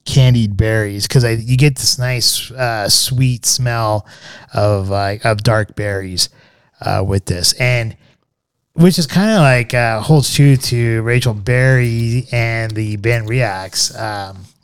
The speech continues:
that we've come across as well. So I like that a lot. I, I really enjoyed the nose, and I gave that a twenty-seven out of thirty. The palate to me was smooth,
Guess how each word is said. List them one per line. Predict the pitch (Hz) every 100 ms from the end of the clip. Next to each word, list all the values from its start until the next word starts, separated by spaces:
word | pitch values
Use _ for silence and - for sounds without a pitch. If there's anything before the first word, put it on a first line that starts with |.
| _
that | 107
we've | 104 98
come | 117 101
across | - 95 87 -
as | 98
well. | 101 101 95 - _ _ _ _ _ _ _
So | - 190 185
I | 165 180
like | 190 170 165 156
that | 151
a | 143
lot. | 131 131
I, | 131
I | 139 143 165 151
really | 156 156 143
enjoyed | 131 135 131
the | 131
nose, | 120 120 120 120 - - _ _ _ - _
and | 131
I | 156
gave | 156 156
that | 151 143 123
a |
twenty-seven | - - 165 170 160 - - 139 135 135 135 113
out | 120 117
of | 107
thirty. | - 110 107 92 92 95 - - _ _ _ _ _ _ _ _ _ _ _ _ _ - - - - - -
The | 135
palate | - 151 160 175 185 175 - -
to | 160
me | 165 165 165
was | 143 127 -
smooth, | - - 131 147 170 175 185 185